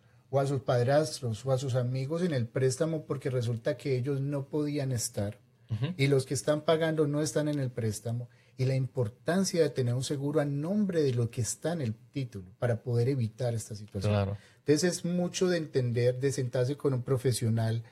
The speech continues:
Speaker 1: que te lleve de la mano y te oriente y diga, "Mira, esta es tu situación, a nombre de quién hay que hacer el préstamo de protección hipoteca,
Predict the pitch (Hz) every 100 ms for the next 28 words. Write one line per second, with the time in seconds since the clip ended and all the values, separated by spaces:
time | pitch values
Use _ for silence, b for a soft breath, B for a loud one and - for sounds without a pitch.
0 | b b b - 147 151 139 151 175 185
1 | 156 143 139 151 151 135 131 135 151 147
2 | 143 143 - _ _ - 143 120 - -
3 | 131 127 160 - 156 160 151 147 - 135
4 | 131 135 - _ - 135 139 139 147 143
5 | 120 - 160 156 147 147 139 131 123 135
6 | 120 127 123 113 110 110 101 107 113 117
7 | 107 107 - 120